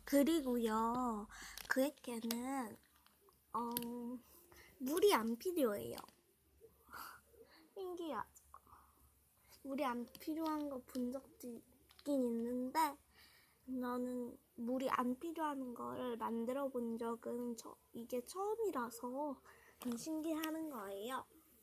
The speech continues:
먼저, 네, 그냥 준비물 소개를 할게요. 먼저 액체 괴물, 진짜 액체 괴물이에요. 그 다음에 이 면발 뽑기 이거 있잖아요. 이거 준비해 주시고,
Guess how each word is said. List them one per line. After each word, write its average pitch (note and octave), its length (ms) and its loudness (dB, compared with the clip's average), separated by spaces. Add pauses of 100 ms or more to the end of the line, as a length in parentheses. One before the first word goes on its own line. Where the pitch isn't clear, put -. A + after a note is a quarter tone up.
(1200)
먼저, A3+ 760 -6 (440)
네, B3 100 -8
그냥 B3 560 2
준비물 D4 560 2
소개를 D#4 460 -6
할게요. C#4+ 340 -8 (1200)
먼저 C4 280 -4
액체 F#4 420 2
괴물, B3 360 4 (920)
진짜 B3 240 2
액체 B3 240 -2
괴물이에요. A3 440 -6 (1300)
그 B3+ 80 -6
다음에 B3 440 -2 (280)
이 A3+ 280 -2 (540)
면발 B3+ 380 2
뽑기 C4 760 -2
이거 A3+ 160 -2
있잖아요. A#3+ 720 -2
이거 A3+ 300 0
준비해 A#3 440 0
주시고, C#4+ 720 -4